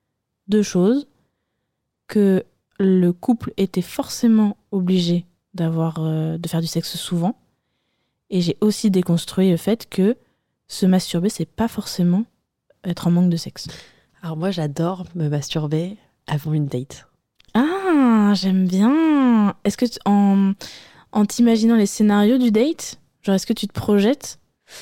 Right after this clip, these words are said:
Speaker 2: Ça peut arriver, ouais.
Speaker 1: Ouais, je vois.
Speaker 2: Ouais. Ça, j'adore.
Speaker 1: <laughs> Ah ouais, je comprends. <laughs>
Speaker 2: J'adore. Et, euh, et je vais me faire jouir,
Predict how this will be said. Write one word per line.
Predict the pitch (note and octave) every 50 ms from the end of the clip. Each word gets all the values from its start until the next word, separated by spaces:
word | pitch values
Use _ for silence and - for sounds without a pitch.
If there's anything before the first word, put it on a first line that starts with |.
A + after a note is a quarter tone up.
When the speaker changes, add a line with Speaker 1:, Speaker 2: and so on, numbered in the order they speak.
| - - - _ _ _ _ -
Speaker 2:
Ça | - - D#3 C3+
peut | - D3+
arriver, | D3 D3+ D3+ E3 D#3 D#3 D#3 D3
ouais. | C#3 C3 B2+ -
Speaker 1:
Ouais, | - F3+ F3 E3+ E3+ E3+ E3+ -
je | F#3+ E3
vois. | - - D2+ - - - - -
Speaker 2:
Ouais. | E3+ E3 D#3 D3 - - - - - B4 A#4 A#4+ D4 B3 D4
Ça, | F#3 F#3
j'adore. | F3+ F3 E3+ C3+ C#3 D#3+ - - - - -
Speaker 1:
<laughs> |
Ah | - A3+ G#3+ G#3+
ouais, | G#3+ G#3+
je | A3 -
comprends. | - G#3 G3 B3+ - - - - _ _ - A#3 A#3 - C4+
<laughs> | C4 - - D#4 - D4 -
Speaker 2:
J'adore. | - F3 E3 D3+ D3+ D#3 C#3 E3 - -
Et, | F#3 F3+ E3+ E3
euh, | E3 D#3 D#3 D#3 D3+ D3+ D3+ D3+ D3 C#3+ D3 C#3+ C#3+ C#3+ C#3 C3+ C#3 B2+ G2 E2+ - - - _ _ _ _ _ _ _ _ _ _ _ _ _ _ _ _ _ -
et | F3+ E3+ E3
je | D#3+ D#3 -
vais | F#3 E3+
me | F3
faire | D#3+ - F3+ E3 D#3+ D#3+
jouir, | D#3 D3+ D#3 E3 F3+ F3+ F#3+ G#3+ A#3+ B3 - - - - - - _